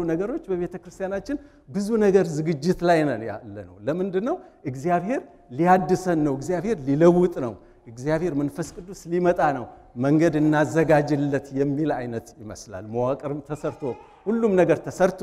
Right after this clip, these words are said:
ሲጠበቅ እግዚአብሔር ሲመጣ ለመስራትና የሚፈልገውን ነገር ለማከናወን እግዚአብሔር አይቸገርም ማለት ነው። ስለዚህ፣ እ፣ ነህምያ ምዕራፍ አስራ ሦስትን ነው የምናጠናው። እንጸልያለን አጭር፣ ከዚያ እንቀጥላለን ማለት ነው።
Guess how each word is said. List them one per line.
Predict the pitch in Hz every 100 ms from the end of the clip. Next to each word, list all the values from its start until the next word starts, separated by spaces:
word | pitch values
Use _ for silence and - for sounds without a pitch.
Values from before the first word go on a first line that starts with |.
| 143
ሲጠበቅ | - 120 _ 110 107 220 - - - _ _ -
እግዚአብሔር | 98 117 113 117 117
ሲመጣ | 123 127 135 226 - - - _ _ _ 127
ለመስራትና | 117 120 - 123 113 117 131 190 - - _ 113
የሚፈልገውን | 113 107 117 127 120 117 113
ነገር | 110 110
ለማከናወን | 110 113 110 - 143 139 170
እግዚአብሔር | 131 107 110 127 185
አይቸገርም | 113 107 - - 101 92 98 92 95
ማለት | 95 98 95
ነው። | 107
ስለዚህ፣ | - 143 143 180 247 - _ _ _
እ፣ | 110 104 101 110
ነህምያ | 117 127 135 160 156
ምዕራፍ | 143 135 151 156
አስራ | 101 - 131
ሦስትን | 131 151 - 160
ነው | 156
የምናጠናው። | 160 175 175 185 190 208 - -
እንጸልያለን | 123 127 131 - 127 139 135 135 123 135 135
አጭር፣ | 131 - 220 226 - _ _
ከዚያ | - 104 120
እንቀጥላለን | 104 101 104 - 104 95 - -
ማለት | 90 87
ነው። | 92